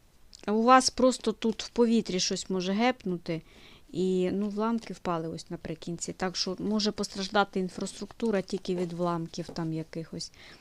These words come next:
На дні змія, пльотки, тобто робота буде тут робитися, бачите, але закінчиться для вас більш-менш нормально. Ну, тим не менше, на постійній основі там це відбувається, люди, і у вас там сидить зрадниця. Ось вона, во всій красі.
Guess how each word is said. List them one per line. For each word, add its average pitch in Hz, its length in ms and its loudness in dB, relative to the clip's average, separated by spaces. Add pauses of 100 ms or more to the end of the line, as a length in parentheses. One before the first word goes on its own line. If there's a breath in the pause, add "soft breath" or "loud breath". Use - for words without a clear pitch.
(120)
На 226 180 6
дні 208 280 4
змія, 185 540 2
пльотки, 214 560 -2
тобто - 340 -4
робота 180 420 -2
буде 175 300 -2
тут 175 240 -8
робитися, 185 640 -2
бачите, 196 460 -4
але 196 320 -2 (440 loud breath)
закінчиться 196 680 -2
для 175 200 -2
вас 185 300 0
більш-менш 180 600 -2
нормально. 160 540 -6
Ну, 214 260 -4 (100)
тим 196 180 -4
не 185 140 -2
менше, 196 360 -2
на 175 140 -4
постійній 185 520 -2
основі 190 380 -4
там 175 260 -6 (520 loud breath)
це 208 220 2
відбувається, 196 800 4
люди, 180 280 0
і 175 80 0
у 170 80 -2
вас 214 260 2
там 190 240 -2
сидить 175 400 -4
зрадниця. - 640 -8
Ось 175 280 -6
вона, 156 220 -12 (240)
во 165 100 -8
всій 180 240 -4
красі. 247 500 -2